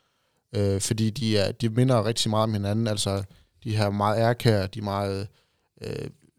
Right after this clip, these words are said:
er sammen for holdet, vi er sammen for, for byen og sådan nogle ting. Og d-, og sådan har jeg det også med Lars Christiansen. Altså, han, han er ikke den der udfarende, øh,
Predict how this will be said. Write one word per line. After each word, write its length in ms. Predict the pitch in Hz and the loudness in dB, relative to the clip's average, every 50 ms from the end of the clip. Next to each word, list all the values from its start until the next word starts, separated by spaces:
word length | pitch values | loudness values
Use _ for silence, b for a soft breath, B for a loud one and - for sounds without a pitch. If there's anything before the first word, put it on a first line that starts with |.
| _ _ _ _ _ _ 82 | _ _ _ _ _ _ -2
er 60 | - | 0
sammen 300 | - - 113 123 117 101 | 2 4 4 4 2 0
for 120 | - - 98 | -2 -4 -2
holdet, 420 | - 120 120 127 117 107 98 101 | 4 4 6 6 6 4 0 -4
vi 40 | 113 | -4
er 40 | 104 | -2
sammen 300 | - 123 113 110 101 95 | 0 0 0 0 -2 -4
for, 420 | - 104 101 98 98 98 95 - _ _ _ _ _ | -4 -4 -2 -2 -2 -4 -6 -8 _ _ _ _ _
for 120 | - - 110 | -6 -4 2
byen 260 | - 139 139 131 117 | 4 6 6 6 4
og 60 | 104 | 2
sådan 80 | - 98 | -2 -2
nogle 80 | 101 101 | -4 -4
ting. 240 | - 113 110 - b b b b b b b - | -2 -4 -4 -4 b b b b b b b -20
Og 60 | 107 107 - | -20 -20 -18
d-, 40 | - - | -16 -12
og 120 | - - | -8 -4
sådan 160 | - - 131 131 | -4 -2 -2 0
har 120 | - 139 | 0 2
jeg 20 | |
det 40 | 123 | 2
også 100 | 120 - - | 0 -2 -2
med 40 | 123 | -4
Lars 100 | 110 110 | -4 -4
Christiansen. 440 | - - 135 127 117 113 98 92 - | -4 -4 -2 -2 -2 -4 -6 -8 -6
Altså, 260 | 104 107 104 98 90 95 _ _ _ _ _ _ _ _ _ _ _ _ _ _ _ _ _ _ | -4 -4 -2 -2 -4 -6 _ _ _ _ _ _ _ _ _ _ _ _ _ _ _ _ _ _
han, 380 | - - 123 131 135 131 117 | -6 -6 -4 -4 -4 -4 -4
han 140 | 117 120 127 | -2 -2 0
er 40 | 131 | 0
ikke 180 | 135 - 135 | 0 0 -2
den 100 | 131 127 | 0 2
der 140 | 127 117 107 | 2 2 2
udfarende, 600 | 127 135 143 139 - 131 117 104 95 95 95 98 | 4 2 2 4 4 4 4 4 2 0 -2 -4
øh, 240 | 101 101 101 98 | -4 -2 -2 -4